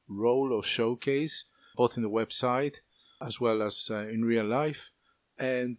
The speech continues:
uh, why would that be? Res-, the Resistance, uh, stage is purely house and techno, and they're putting so much emphasis in it. I think they're trying to push this sound. I don't understand why.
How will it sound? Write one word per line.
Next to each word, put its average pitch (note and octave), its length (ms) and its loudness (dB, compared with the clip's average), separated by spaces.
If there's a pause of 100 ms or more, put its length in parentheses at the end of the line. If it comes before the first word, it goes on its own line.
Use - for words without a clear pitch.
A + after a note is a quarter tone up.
(120)
uh, B2 200 0
why B2+ 340 -2
would C#3 160 -2
that D#3 200 4
be? A2+ 140 0
Res-, A#2 320 -2
the A#2 100 -2
Resistance, A2+ 600 -2
uh, A2+ 180 -6
stage A#2 380 -2
is A2+ 140 -4 (180)
purely A#2+ 400 -2
house A#2+ 300 -2
and A2+ 180 -4
techno, A2+ 440 -4
and A2+ 380 -6 (280)
they're A#2+ 320 -6
putting A#2 300 -4
so C3 200 0
much A#2+ 240 0
emphasis B2 560 -2
in G#2+ 100 -4
it. G#2+ 160 -6 (300)
I C3+ 60 0
think D3 200 0
they're A#2 100 0
trying C3 260 -4
to - 80 -14 (180)
push - 460 -4 (400)
this B2+ 280 -2
sound. A#2+ 480 -4
I B2+ 100 -4
don't B2 260 -4
understand A#2 440 -8 (140)
why. F3+ 380 -4